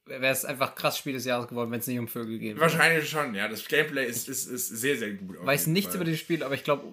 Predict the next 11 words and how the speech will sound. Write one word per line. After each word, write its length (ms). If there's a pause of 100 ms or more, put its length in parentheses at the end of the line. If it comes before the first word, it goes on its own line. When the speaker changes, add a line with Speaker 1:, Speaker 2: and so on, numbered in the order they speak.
Speaker 1:
wenn's 160
nicht 120
um 80
Vögel 280
ging, 360 (200)
Speaker 2:
<laughs> 180
Speaker 1:
Welthit. 520 (560)
Speaker 2:
Es 120
kann 220
durchaus 380
sein. 300